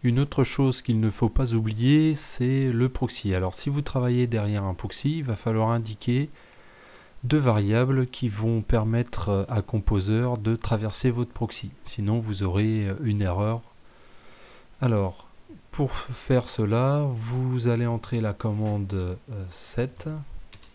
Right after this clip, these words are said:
H T T P proxy, donc ça va être la variable qui va contenir l'adresse de votre proxy. Alors ici c'est un exemple, ça sera H T T P, deux points. Alors imaginons que mon proxy ça soit cent soixante-douze seize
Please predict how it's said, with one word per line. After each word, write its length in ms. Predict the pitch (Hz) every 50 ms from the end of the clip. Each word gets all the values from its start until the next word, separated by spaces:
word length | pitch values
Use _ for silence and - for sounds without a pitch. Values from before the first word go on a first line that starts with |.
| - - - - - - -
H 300 | 170 135 117 107 - -
T 120 | - 113
T 200 | 101 - 110 104
P 220 | 101 - 110 101
proxy, 580 | 101 - - 101 92 - - - - 131 151 160 147 139
donc 180 | 113 104 98
ça 220 | - - - 104 98
va 100 | 98 98
être 300 | 98 95 - - - 107
la 220 | 101 101 101 101
variable 600 | 95 101 101 98 98 98 107 107 107 101 98 95
qui 180 | - - - 110
va 140 | 101 98
contenir 640 | 92 - - 117 110 104 - - 117 113 110 101 92
l'adresse 460 | 92 92 101 98 107 101 104 95 92
de 80 | 104 95
votre 200 | 90 92 92 -
proxy. 540 | - - 101 - - - - 120 131 147 143 - - - - - - - - - - -
Alors 140 | 101 95
ici 280 | 98 98 - - - 117
c'est 260 | - - 107 98 -
un 100 | 98 92
exemple, 460 | 90 90 90 92 104 113 123 135 143
ça 160 | 143 - 117 101
sera 300 | - - 104 92 - -
H 260 | - 110 98 - - -
T 100 | 110 104
T 180 | - - 104
P, 400 | - - - 110 113 117 120 131 - - - - - - - - - -
deux 140 | 110 101 92
points. 440 | - - - 110 110 117 120 120 120 107
Alors 240 | 101 98 95 98
imaginons 460 | 104 104 107 107 98 104 110 110 110 107
que 80 | - -
mon 100 | 107 98
proxy 440 | - - 107 98 - - - 110
ça 160 | 101 - 101 92
soit 320 | - - 104 101 101 101
cent 200 | - - - 107
soixante-douze 460 | - - - 110 104 101 104 107 101
seize 480 | - - - - 104 101 98 92 98